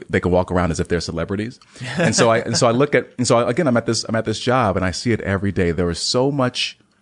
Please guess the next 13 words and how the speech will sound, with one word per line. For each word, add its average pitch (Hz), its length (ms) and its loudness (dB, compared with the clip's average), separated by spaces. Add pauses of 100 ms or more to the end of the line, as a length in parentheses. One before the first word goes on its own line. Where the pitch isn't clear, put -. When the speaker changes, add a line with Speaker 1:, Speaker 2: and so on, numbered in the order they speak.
(1120)
Speaker 1:
and, 117 360 0 (840)
and 123 80 -2
it's, - 100 -6
it's 123 280 -2
strange. 156 340 2
I 110 40 0
mean, 113 120 4
the, 113 60 0
the 107 260 -4
same 127 180 0
thing. 131 140 0
I, 110 180 0
I, 104 40 -2